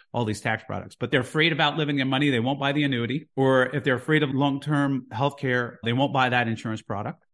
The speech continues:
which makes no sense because they have no expertise. They have a client of one. These guys have the law of large numbers on their side. I call them propeller heads. They have so many propeller heads in the back, <laughs> those beanies with the top, calculating out the numbers and squeaking out the edge. You can't beat them. And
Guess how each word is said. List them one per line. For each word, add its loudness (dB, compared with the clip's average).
which -2
makes 0
no -2
sense -4
because -2
they 0
have 2
no 2
expertise. -4
They -4
have -4
a -12
client 0
of -4
one. -4
These 0
guys -2
have -4
the -4
law 2
of -2
large 0
numbers 0
on 0
their 0
side. -6
I -4
call -4
them -4
propeller -6
heads. -8
They 4
have 6
so 6
many 6
propeller 4
heads 4
in 2
the 4
back, 4
<laughs> -12
those 0
beanies 4
with 4
the -2
top, 2
calculating 2
out 2
the -2
numbers 0
and -6
squeaking 0
out 4
the 0
edge. 0
You 2
can't -2
beat 0
them. -4
And -2